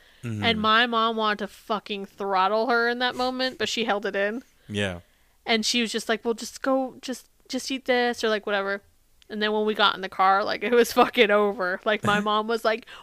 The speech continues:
Speaker 2: "What are you doing? You
Speaker 1: Mm-hmm.
Speaker 2: don't do that. That's so rude. You just don't," you know, like,
Speaker 1: Mm-hmm.
Speaker 2: whatever. So I think of stuff like that. Kids say shit.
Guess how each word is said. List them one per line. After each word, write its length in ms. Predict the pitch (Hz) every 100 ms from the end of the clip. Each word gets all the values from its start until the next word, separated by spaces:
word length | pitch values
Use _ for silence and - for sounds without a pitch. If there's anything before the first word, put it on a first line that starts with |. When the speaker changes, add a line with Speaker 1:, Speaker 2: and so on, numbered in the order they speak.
| - -
Speaker 2:
"What 280 | 587 571
are 180 | 539 508
you 160 | 480 466 -
doing? 720 | 480 466 466 466 453 466 640
You 80 | 571
Speaker 1:
Mm-hmm. 100 | 523
Speaker 2:
don't 280 | 466 453 440
do 260 | 466 440 453
that. 220 | 453 440 427
That's 200 | 277 -
so 220 | - - 508 453 453
rude. 400 | 440 440 440 440
You 60 | 415
just 260 | 392 - -
don't," 180 | 370
you 100 | 320 294
know, 100 | 254
like, 140 | 240
Speaker 1:
Mm-hmm. 60 | 233
Speaker 2:
whatever. 300 | 220 208 208 - - - _ _ _ _ _ _ _ _ _
So 340 | - 302 269 -
I 80 | 277
think 220 | 277 330
of 80 | 311
stuff 180 | 262 233
like 140 | 208
that. 220 | 185 - - _
Kids 240 | - 330 -
say 160 | 269
shit. 400 | 262 247 240 -